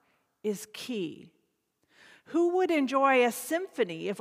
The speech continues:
all the musicians were just playing the exact same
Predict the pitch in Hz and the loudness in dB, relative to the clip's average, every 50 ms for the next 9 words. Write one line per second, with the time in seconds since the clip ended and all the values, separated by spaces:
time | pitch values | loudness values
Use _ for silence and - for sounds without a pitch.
0 | - - 233 240 254 269 294 277 277 262 240 247 254 262 240 226 269 320 302 - | -4 -2 0 2 4 4 4 4 2 0 0 0 0 0 0 0 -2 -4 -4 -2
1 | - 208 196 202 185 190 220 226 214 180 - 254 254 262 - - - - - 269 | -2 -4 -4 -4 -8 -2 0 0 0 0 0 0 0 0 0 -4 -14 -8 -2 0
2 | 254 247 247 240 226 220 214 214 214 190 190 190 233 220 214 214 202 - - - | 0 2 2 0 0 0 -2 -4 -4 -4 -4 2 4 4 4 4 2 0 -8 -6
3 | - 247 226 208 208 208 208 208 202 | -2 0 0 0 0 -2 -6 -8 -10